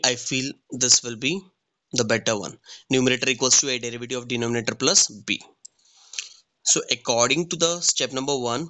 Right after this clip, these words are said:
it says that numerator equals to A derivative of de-, denominator plus B. After that, we'll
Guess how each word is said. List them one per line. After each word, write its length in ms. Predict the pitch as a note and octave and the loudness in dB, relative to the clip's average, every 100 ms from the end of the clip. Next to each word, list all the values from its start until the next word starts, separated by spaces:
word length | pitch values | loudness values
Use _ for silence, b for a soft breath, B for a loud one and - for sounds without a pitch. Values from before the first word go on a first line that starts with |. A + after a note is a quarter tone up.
| - | -2
it 100 | - | 2
says 240 | - C#3+ B2+ | 4 2 -2
that 140 | B2 | -4
numerator 540 | B2 B2+ B2+ C3+ C3+ D#3+ | 0 0 2 0 2 2
equals 300 | C#3 D3 - | 4 4 2
to 120 | E3 B2+ | 0 0
A 160 | C3 | 2
derivative 460 | B2+ A#2+ A#2+ C3 C#3+ | 2 0 0 0 0
of 160 | C#3 B2 | 0 -2
de-, 300 | - - B2+ | -6 -6 0
denominator 480 | A#2+ B2 B2+ A#2+ | 2 4 4 0
plus 280 | - B2 A2+ - - | -2 0 0 -2 -2
B. 300 | A#2 G#2 F3+ _ _ B B B B _ - | 0 0 -4 _ _ B B B B _ -2
After 400 | B2+ C3 - D#3 | 0 0 -2 0
that, 380 | B2 G#2+ - - _ _ _ _ _ _ _ _ _ _ _ _ - - _ _ _ _ _ _ _ _ - - _ _ _ _ _ _ _ _ _ _ _ _ _ _ _ | 2 0 -2 -10 _ _ _ _ _ _ _ _ _ _ _ _ -18 -18 _ _ _ _ _ _ _ _ -20 -20 _ _ _ _ _ _ _ _ _ _ _ _ _ _ _
we'll 100 | C3+ | -2